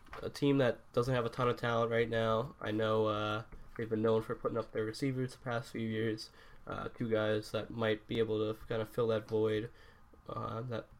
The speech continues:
Ishmael Zamora left, um, are, and K D Cannon, excuse me, are Chris Platt and Blake Lynch. They were the kinda number three and four guys behind those two guys last year.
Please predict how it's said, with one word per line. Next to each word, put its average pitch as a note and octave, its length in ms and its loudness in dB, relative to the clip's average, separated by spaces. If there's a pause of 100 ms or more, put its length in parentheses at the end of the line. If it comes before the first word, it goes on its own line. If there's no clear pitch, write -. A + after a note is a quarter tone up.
Ishmael A2+ 520 0
Zamora A2+ 460 4
left, A2 420 -2 (520)
um, - 440 -8 (460)
are, G#2 460 -2 (420)
and G#2+ 140 -2
K A2 140 0
D G#2+ 120 -2
Cannon, A2 460 -4
excuse - 280 -8
me, G#2+ 120 -2
are - 120 -2
Chris A#2 240 -2
Platt A2+ 440 -2
and G#2+ 160 -6 (200)
Blake A2+ 220 0
Lynch. A#2 420 0
They A2 140 2
were A2 180 4
the G#2 280 -2 (100)
kinda G#2+ 240 -4
number G#2+ 220 -2
three A#2 240 -2
and G#2+ 100 -2
four A#2 200 0
guys G#2+ 300 0
behind G#2+ 300 -4
those G#2 140 -4
two G#2+ 140 -8
guys G#2 200 -6
last G#2 280 -6
year. A2 260 2